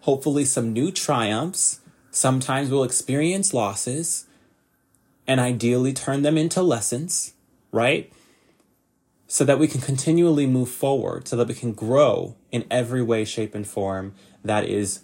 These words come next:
healthy for us as individuals. However, even when we find ourselves in the midst of conflict, love propels us to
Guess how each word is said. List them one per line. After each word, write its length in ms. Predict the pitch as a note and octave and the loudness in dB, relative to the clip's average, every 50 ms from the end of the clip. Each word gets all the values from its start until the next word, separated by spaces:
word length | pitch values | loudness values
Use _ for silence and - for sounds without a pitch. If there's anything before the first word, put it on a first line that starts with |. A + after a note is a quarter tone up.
| _ - | _ -20
healthy 640 | - - - - B2 A2 - - F2 E2 - G#2 - _ | -16 -8 -4 -2 -2 -2 -4 -6 -8 -8 -8 -12 -16 _
for 300 | - - - G#2 G2 - | -16 -8 -4 -4 -4 -4
us 280 | - - - - - - | -6 -8 -8 -8 -6 -6
as 180 | - G#2 - | -6 -8 -6
individuals. 920 | - G2+ G2 G2 F#2 F#2 F#2 F#2 - F2+ E2 E2 - - - - - - _ _ _ - - - _ _ - | -6 -6 -6 -6 -6 -6 -8 -10 -10 -12 -12 -12 -12 -10 -12 -12 -12 -14 _ _ _ -20 -20 -20 _ _ -4
However, 580 | - C3 C3+ D3+ E3 D3+ B2 G#2 G#2 G#2 - - _ _ _ _ _ _ _ _ _ _ _ - - - - _ _ | 0 2 4 4 4 4 2 0 -4 -4 -8 -14 _ _ _ _ _ _ _ _ _ _ _ -14 -14 -14 -16 _ _
even 340 | D#3 F3 G3 F#3+ G#3+ G#3+ F#3+ | -2 0 0 2 2 2 2
when 160 | E3 D#3+ D3+ | 2 2 2
we 100 | C#3+ C#3 | 0 -2
find 300 | C3 - C3 B2+ C3+ C3+ | 0 0 0 0 0 0
ourselves 500 | C3+ B2+ B2+ - B2 A#2 A#2 A2 A2 A2 | -2 -2 -2 0 0 0 2 0 0 -4
in 180 | - - A2+ A2 | -6 -6 -6 -4
the 60 | G#2 | -4
midst 340 | G#2 G#2 A2 G#2+ - - - | -4 -4 -4 -6 -6 -8 -8
of 120 | G2+ G2+ | -8 -10
conflict, 840 | - - G#2+ G2 G2 G2 - - - - - - - - - - - - _ _ _ _ _ _ _ _ _ _ _ _ _ _ _ _ | -10 -8 -8 -8 -8 -8 -10 -12 -12 -12 -12 -14 -16 -14 -14 -14 -14 -14 _ _ _ _ _ _ _ _ _ _ _ _ _ _ _ _
love 400 | - A2 A2 B2+ C#3 D#3+ D#3 - | -2 2 4 6 6 4 2 0
propels 540 | - E3 C3+ - - - C3 A#2+ A#2 A2+ - | -4 -6 -6 -4 -4 -2 0 0 0 0 0
us 160 | A2 A2 - | -2 -4 -4
to 200 | - - A#2 - | -4 -6 -6 -6